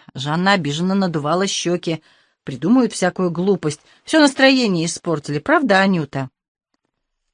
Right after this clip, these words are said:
Она глянула на подругу в поисках поддержки и замерла, неприлично перекосив рот. "Вот это да!" Перед ней стояла не заведующая читальным залом районной библиотеки и не туристка-рафтерша,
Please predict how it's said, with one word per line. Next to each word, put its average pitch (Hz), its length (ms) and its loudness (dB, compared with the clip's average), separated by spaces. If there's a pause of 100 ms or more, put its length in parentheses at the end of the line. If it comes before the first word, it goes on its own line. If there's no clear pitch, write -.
(420)
Она 226 260 6
глянула 202 500 4
на 190 120 0
подругу 202 460 0
в - 100 -12
поисках 196 460 0
поддержки 185 640 -2
и 190 280 -2
замерла, 196 500 0
неприлично 202 720 -2
перекосив 190 680 -4
рот. 151 320 -4 (400)
"Вот 240 300 0
это 180 240 0
да!" 135 340 -10 (1300)
Перед 254 220 6
ней 330 160 8
стояла 262 400 4
не 262 140 6
заведующая 214 680 0
читальным 175 500 -2
залом 156 320 0
районной 160 400 0
библиотеки 156 760 -4 (320)
и 190 120 2
не 226 100 8
туристка-рафтерша, 196 1700 -2